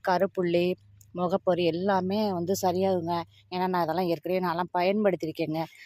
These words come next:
அதனால எனக்கு இந்த செடியை பத்தி, அ, ஒரு சில டிப்ஸ் எனக்கு தெரியுங்க. அடுத்து பார்த்தீங்கன்னா, நம்ம ஒ-, இந்த, இந்த பூ வந்து பாருங்க,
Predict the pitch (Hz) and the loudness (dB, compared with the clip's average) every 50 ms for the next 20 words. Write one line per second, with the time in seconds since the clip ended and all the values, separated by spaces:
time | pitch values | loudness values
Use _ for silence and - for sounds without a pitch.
0 | - - 160 165 165 170 165 160 170 190 190 175 165 151 139 160 156 147 147 147 | -10 -4 -2 0 2 2 2 2 2 2 2 2 0 -2 -2 -2 -2 0 0 0
1 | 147 143 - 165 156 170 190 - - 151 - - 180 190 196 _ _ _ _ _ | -2 -2 -4 -2 0 0 0 0 -2 -4 -4 -2 -2 -2 -2 _ _ _ _ _
2 | _ - - 165 175 170 165 165 165 165 165 - - 175 170 165 165 165 160 151 | _ -8 -4 -2 0 0 0 0 0 0 -2 -2 -4 -4 0 2 2 2 0 -2
3 | - 185 165 - - 202 196 180 175 151 - - 185 170 175 170 165 165 160 156 | -4 -8 -8 -4 -2 0 0 0 0 -2 -4 -4 -4 -2 -2 -2 -2 -4 -4 -6
4 | 151 - - - - - - - _ _ _ _ _ - - - - - _ _ | -6 -10 -16 -20 -20 -20 -20 -20 _ _ _ _ _ -20 -20 -20 -20 -20 _ _
5 | - 190 190 185 - 240 - 190 180 165 - 180 170 170 160 175 190 202 190 180 | -4 -4 0 2 0 2 2 2 0 0 -2 -4 -6 -6 -4 -4 -4 -4 -4 -4
6 | 165 160 _ _ _ _ _ - 180 180 180 180 175 175 170 165 165 165 160 160 | -6 -10 _ _ _ _ _ -8 -4 -2 -2 0 0 0 -2 -2 -2 -2 -2 -2
7 | 165 160 165 - - 165 - - - - _ - 196 - 208 202 190 196 190 185 | -2 -4 -4 -6 -6 -10 -16 -20 -20 -20 _ -10 -6 -4 -2 0 2 4 4 4
8 | 185 180 165 196 175 - - _ _ - 202 190 190 _ _ - 233 226 208 185 | 4 2 0 -6 -14 -16 -18 _ _ -8 -6 -6 -6 _ _ -4 0 2 2 2
9 | 185 175 170 165 165 151 151 151 | 2 0 0 -2 -2 -2 -4 -8